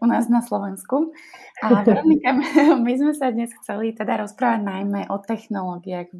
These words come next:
Speaker 1: biohackingu a ja sa zvyknem vždy každej dámy, ktorá je hostkou v našom podcaste, pýtať takú otázku, že, že či je tech savvy. A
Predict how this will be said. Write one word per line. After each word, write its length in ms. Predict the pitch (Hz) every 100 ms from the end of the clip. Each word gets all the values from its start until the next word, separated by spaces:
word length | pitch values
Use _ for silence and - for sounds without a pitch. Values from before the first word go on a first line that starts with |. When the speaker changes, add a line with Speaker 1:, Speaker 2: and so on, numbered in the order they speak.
| 175
Speaker 1:
biohackingu 560 | 185 180 180 190 190
a 160 | 196 185
ja 40 | 190
sa 100 | 214
zvyknem 460 | 196 202 - 220
vždy 260 | 214 202 196
každej 560 | 190 185 185 190 190 _ _ _ -
dámy, 560 | 190 190 185 190 185
ktorá 320 | 185 196 185
je 60 | 185
hostkou 240 | 185 - 202
v 160 | 202
našom 240 | 190 233 226
podcaste, 560 | 196 - 214 - 226 220 _ _ _
pýtať 320 | 214 214 247
takú 240 | 233 214 220
otázku, 560 | 202 202 214 - 220
že, 240 | 202 202 185 _ _
že 160 | - 208
či 160 | - 277
je 60 | 294 294
tech 240 | 254 254
savvy. 400 | - 214 196 175 _ _ _ _ _ _ -
A 320 | 190 202 190